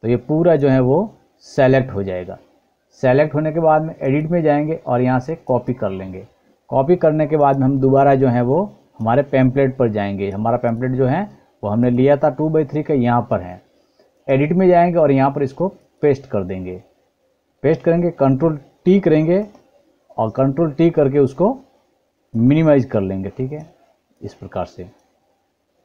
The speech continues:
तो एक प्रकार से हमारा बैकग्राउंड यहाँ पर आ गया है, लेकिन हमको same background नहीं रखना है यहाँ पर। तो हम क्या करेंगे, filter में जाएंगे, blur में जाएंगे और Gaussian blur में जाएंगे, ठीक है।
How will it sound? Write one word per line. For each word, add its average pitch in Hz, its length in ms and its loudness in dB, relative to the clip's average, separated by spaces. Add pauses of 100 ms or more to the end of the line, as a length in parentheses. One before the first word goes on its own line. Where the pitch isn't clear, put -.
(340)
तो 139 60 -6
एक 139 260 -2
प्रकार 147 240 0
से 147 140 -2
हमारा 143 360 0 (420)
बैकग्राउंड 139 520 0
यहाँ 135 220 4
पर 160 200 -2 (180)
आ 120 100 2
गया 120 180 0
है, 110 140 -2
लेकिन 117 300 -2
हमको 135 220 -2
same 143 340 -2
background 143 360 0
नहीं 135 140 2
रखना 156 220 -4
है 156 100 -4
यहाँ 156 120 -4
पर। 185 160 -6
तो - 580 -14
हम 117 120 0
क्या 156 180 2
करेंगे, 139 260 0
filter 135 420 0
में 160 160 0
जाएंगे, 139 400 0
blur 135 360 2
में 175 180 2
जाएंगे 117 420 -4 (540)
और 117 140 -2
Gaussian 131 440 4
blur 104 160 -2
में 98 220 -6
जाएंगे, 90 300 -10
ठीक 123 240 -16
है। 135 60 -14